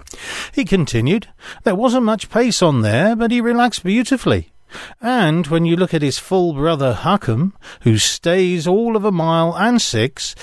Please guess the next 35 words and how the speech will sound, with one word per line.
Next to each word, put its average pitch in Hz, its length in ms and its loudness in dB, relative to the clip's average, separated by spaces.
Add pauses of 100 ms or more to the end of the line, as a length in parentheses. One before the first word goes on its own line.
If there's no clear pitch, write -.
(160)
he 120 140 0
has 110 220 0
the 107 120 -6
pedigree 180 480 0
to 143 120 -6
go 139 240 0
at 147 120 -6
least 117 320 -2
ten 220 260 0
furlongs, 127 580 -2 (220)
and 110 160 2
he 104 80 2
certainly 117 600 0
has 170 280 0
the 120 140 -4
character." 127 680 0 (1000)
And 254 260 2
next - 240 -2
up 110 220 -2
here 117 320 0
on 101 160 -2
the 104 80 0
Racing 113 340 0
News. 196 460 -2 (800)
Frankie 113 360 0
Dettori 202 560 0
will 247 280 0
ride 131 340 0
Piz 160 240 0
Badil 123 500 0
in 127 240 0
next 202 240 0
month's 175 280 0
Kazoo 165 440 0
Derby. 165 520 0